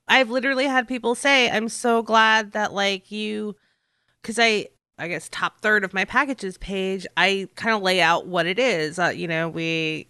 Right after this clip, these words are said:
E Q you, so you sound good.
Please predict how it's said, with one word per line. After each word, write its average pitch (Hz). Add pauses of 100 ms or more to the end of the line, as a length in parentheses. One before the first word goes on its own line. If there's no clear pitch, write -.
(120)
E 180
Q 170
you, 185
so 139 (220)
you 160
sound 151 (340)
good. 160